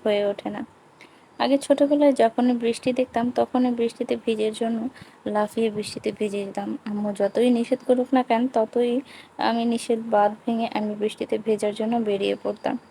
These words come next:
এখন এই যে বৃষ্টি হচ্ছে, চাইলেও ভিজতে পারছি না। সংসার, বাচ্চা কাচ্চা, এখন অনেকটা সময় পার হয়ে এসেছে, আর সেটা আর আগের মতো হয়ে ওঠে না।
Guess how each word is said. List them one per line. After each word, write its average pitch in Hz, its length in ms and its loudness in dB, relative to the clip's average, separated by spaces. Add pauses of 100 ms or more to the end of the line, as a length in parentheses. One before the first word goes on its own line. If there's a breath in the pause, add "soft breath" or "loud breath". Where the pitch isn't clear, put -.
(440 soft breath)
এখন 285 280 6
এই 285 100 8
যে 277 140 4
বৃষ্টি 254 400 0
হচ্ছে, 269 260 0
চাইলেও 240 460 4
ভিজতে 220 380 -2
পারছি 208 400 -2
না। 220 160 -8 (460 soft breath)
সংসার, 214 580 0
বাচ্চা 208 380 -4
কাচ্চা, 208 320 -2
এখন 254 600 2
অনেকটা 262 420 2
সময় 226 300 0
পার 214 280 2
হয়ে 214 220 2
এসেছে, 214 360 -6 (580 soft breath)
আর 247 60 -8
সেটা 262 280 2
আর 240 140 2
আগের 220 320 -2
মতো 226 260 -2 (100)
হয়ে 208 200 0
ওঠে 202 220 -6
না। 220 180 -8